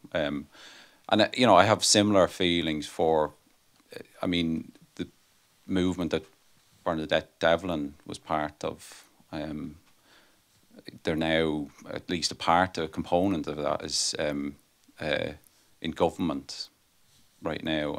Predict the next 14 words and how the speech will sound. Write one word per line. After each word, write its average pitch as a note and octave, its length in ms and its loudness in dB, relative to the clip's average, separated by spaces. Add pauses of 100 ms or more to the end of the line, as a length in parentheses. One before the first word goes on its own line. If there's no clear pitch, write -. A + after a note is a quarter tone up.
and, D2+ 320 -10 (600)
um, D#2 520 -2 (680)
they're, D#2+ 360 -2
like, E2 260 -2 (1300)
like, D2+ 360 -4 (160)
beyond E2 480 2
the D2+ 40 0
pale D2+ 380 -2
shadow D#2+ 640 -2 (140)
of D2 340 -4
the D2+ 160 -4 (120)
kind D#2+ 180 -6
of - 240 -16
potential D#2+ 800 -4